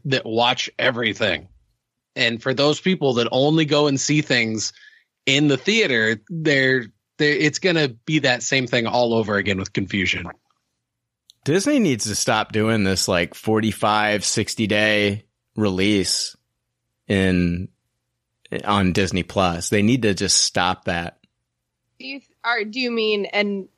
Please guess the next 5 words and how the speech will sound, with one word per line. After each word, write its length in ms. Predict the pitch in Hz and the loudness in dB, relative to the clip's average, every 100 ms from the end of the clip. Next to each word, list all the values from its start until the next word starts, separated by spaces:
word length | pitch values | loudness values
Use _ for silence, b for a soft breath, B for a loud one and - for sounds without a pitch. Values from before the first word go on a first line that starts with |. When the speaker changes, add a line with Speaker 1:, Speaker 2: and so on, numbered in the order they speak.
| _ | _
Speaker 3:
have 260 | 202 233 196 | -2 0 2
a 40 | |
longer 500 | 185 180 185 208 233 | 0 0 -2 -2 -4
window 720 | 240 254 277 311 320 349 330 - | -2 -2 0 0 2 0 -4 -2
or 680 | 233 233 214 214 208 190 - | 2 2 2 0 -2 -4 -12